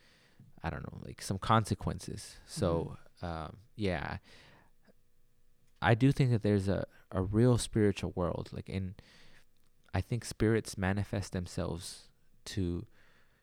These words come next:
Speaker 1: some people more than others. I don't know why, but I know that there's people that, like, have had encounters with them and stuff, whereas I've never had an encounter, like, with a
Speaker 2: <laughs>
Speaker 1: spirit or whatever. And I thank God that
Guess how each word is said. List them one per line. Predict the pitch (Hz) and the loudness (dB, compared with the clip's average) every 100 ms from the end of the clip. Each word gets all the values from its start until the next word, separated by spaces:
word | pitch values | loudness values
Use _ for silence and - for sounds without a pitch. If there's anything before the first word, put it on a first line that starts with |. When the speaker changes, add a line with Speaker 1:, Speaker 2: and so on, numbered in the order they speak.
| _ _ _ | _ _ _
Speaker 1:
some | - - 107 | -10 -2 0
people | 107 107 | 2 0
more | 92 95 | 2 2
than | 92 | 2
others. | 80 90 85 | 2 -2 -2
I | 92 | -2
don't | 107 | 0
know | 101 | 0
why, | 90 76 69 95 _ _ _ | -2 -2 -4 -12 _ _ _
but | - - | -6 -2
I | 90 | 0
know | 101 101 | 2 2
that | 98 | 0
there's | - 92 | -2 -6
people | - 101 - | -4 -6 -4
that, | 78 67 | -4 -4
like, | - | -8
have | - 92 87 | -6 -4 -2
had | 85 | -4
encounters | 80 76 95 98 107 98 | -4 -6 -6 -6 -6 -8
with | 98 - | -8 -8
them | 95 95 | -8 -8
and | 92 | -10
stuff, | - 95 - - - - - - - - | -10 -10 -12 -18 -20 -20 -20 -20 -20 -8
whereas | 82 82 | -4 -2
I've | 80 92 | -2 -2
never | 90 92 98 | 0 2 2
had | 98 98 | 2 0
an | 92 | -2
encounter, | 92 92 87 98 95 | -2 -2 -2 -4 -6
like, | 98 - 80 | -6 -6 -6
with | 85 | -4
a | 85 | -4
Speaker 2:
<laughs> | - | -6
Speaker 1:
spirit | - - 101 95 | -10 -4 0 0
or | 95 | 0
whatever. | 95 90 | 0 0
And | 90 | -2
I | 85 | -4
thank | - 85 - | -6 -10 -8
God | 90 98 101 | -4 -4 -4
that | 98 - | -6 -10